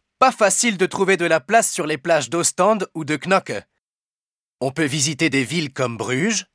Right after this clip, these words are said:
Namur ou encore Gand. On appelle souvent Bruges la Venise du Nord.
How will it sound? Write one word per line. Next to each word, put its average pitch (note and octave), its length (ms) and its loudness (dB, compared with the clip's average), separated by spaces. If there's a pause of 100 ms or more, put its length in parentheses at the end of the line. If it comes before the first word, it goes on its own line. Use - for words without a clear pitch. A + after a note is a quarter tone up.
(280)
Namur B2+ 640 -2 (100)
ou C3 140 -2
encore D3 440 2
Gand. D3 280 0 (840)
On G3 100 4
appelle A3+ 300 4
souvent A#3+ 420 2
Bruges B3+ 540 -2 (100)
la E3 260 2
Venise C4+ 600 -2
du A#3+ 160 -2
Nord. F#2+ 500 -4